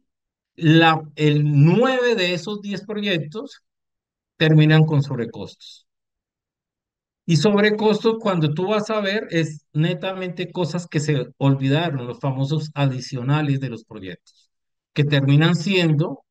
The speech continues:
hasta más, eh, más complejos que el proyecto en sí mismo. Es-, eh, James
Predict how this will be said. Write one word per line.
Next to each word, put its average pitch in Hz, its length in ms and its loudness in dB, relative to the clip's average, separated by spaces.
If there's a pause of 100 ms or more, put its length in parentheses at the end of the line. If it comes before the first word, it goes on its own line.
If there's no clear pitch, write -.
(120)
hasta 143 340 -2
más, 139 800 4 (380)
eh, 123 760 -4
más 151 300 0
complejos 190 800 -6
que 175 100 -6
el 143 100 -4
proyecto 127 440 -6
en 127 100 -8
sí 127 160 -14
mismo. 95 320 -16 (960)
Es-, 156 320 -4
eh, 147 400 4
James 202 380 0